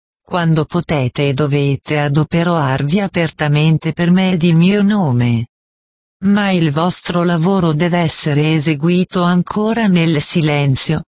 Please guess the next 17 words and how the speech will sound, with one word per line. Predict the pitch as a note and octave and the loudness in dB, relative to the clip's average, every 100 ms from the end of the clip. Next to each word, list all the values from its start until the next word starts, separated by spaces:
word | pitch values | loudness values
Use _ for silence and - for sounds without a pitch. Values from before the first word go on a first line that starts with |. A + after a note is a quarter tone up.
| _ _ | _ _
dove | D3+ F#3 E3 D3+ | -4 0 0 0
la | D3 | 0
resistenza | D3 C#3+ - C3+ - C3+ B2+ C3 - | 0 0 0 -2 -2 -2 0 0 0
è | D3 E3+ | 0 2
ancora | F3 F3 E3+ D#3 E3+ | 2 0 -2 0 0
troppo | E3 C#3+ C3 - D#3 | -2 -2 -4 -4 -2
grande. | D#3 G3 G3 D3 C3+ B2+ A2+ _ _ _ _ _ _ _ | 0 0 0 0 0 0 -4 _ _ _ _ _ _ _
Allora | A#3+ A#3 A3 G#3+ G3 F#3 | 0 2 2 0 0 0
raccomandate | F#3 - F3 E3 E3 D#3 C#3+ C#3 E3+ | -2 0 0 2 2 0 -2 -2 -2
a | E3 | 0
me | D#3+ D3+ | 0 0
queste | F3+ G3 - D#3+ | -2 -4 -4 -2
anime | C#3+ D3 F3 F3 E3+ | 0 2 4 4 2
per | - D3 | 0 -2
le | C#3+ B2+ - | 0 -2 -2
quali | - F3+ D#3 C#3+ | -4 -2 0 2
lottate, | D#3 - - C3 A#2 - C#3+ | 0 -2 -4 -4 -2 -4 -8